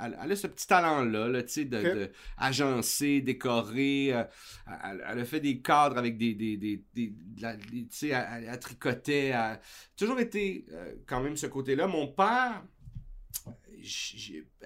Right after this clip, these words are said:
Speaker 1: assez tard, à un moment donné, dans, dans, dans notre vie, non, plus jeune, à un moment donné, il a acheté un piano, une espèce de petit clavier, tu sais. Ah, puis là, il s'est mis à, à gosser là-dessus, puis il s'est mis, il a appris la musique à l'oreille. Fait qu'il écoutait, puis là, il essayait de reproduire, tu sais.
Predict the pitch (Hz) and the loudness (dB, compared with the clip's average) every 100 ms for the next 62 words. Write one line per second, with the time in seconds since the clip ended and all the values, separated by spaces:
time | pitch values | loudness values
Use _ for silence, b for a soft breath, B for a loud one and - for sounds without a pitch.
0 | - 160 156 285 294 190 214 240 208 143 | -8 -6 -4 -4 0 4 6 4 2 -2
1 | 123 123 160 160 123 113 110 104 95 104 | -2 -4 -4 -2 -2 -2 -2 -2 -2 -4
2 | 104 107 120 160 190 B B 277 214 196 | -6 -8 -10 -10 -8 B B -2 0 2
3 | 254 254 - B B 151 220 190 147 - | 2 2 -4 B B 0 2 2 0 -2
4 | 226 208 - 135 117 131 151 120 87 123 | 0 0 2 2 2 0 -4 -8 -8 -12
5 | - 165 120 - - 135 113 98 110 127 | -14 -14 -14 -14 -10 -4 -4 -4 -6 -6
6 | - 123 123 - _ _ _ _ - 254 | -6 -8 -10 -16 _ _ _ _ -18 -12
7 | 294 226 165 196 196 185 202 233 170 127 | -10 -10 -8 -8 -2 0 2 4 4 2
8 | 80 113 104 - - _ b b b - | -2 -6 -8 -10 -18 _ b b b -6
9 | 156 160 254 180 - - 226 160 123 - | -4 -2 0 0 -2 -6 -6 -6 -6 -4
10 | 175 233 226 143 139 147 147 247 254 127 | -2 -2 -2 -2 2 0 0 -6 -6 -10
11 | - - _ - 123 147 135 202 170 135 | -14 -20 _ -10 -6 -2 -2 -2 0 0
12 | 123 160 151 - _ _ 120 135 135 - | 0 -2 -6 -10 _ _ -8 -6 -6 0
13 | 202 240 240 165 156 127 196 165 127 120 | 2 2 -2 -4 -4 -2 -4 -2 -6 -6
14 | 104 127 170 - 139 | -8 -8 -10 -12 -14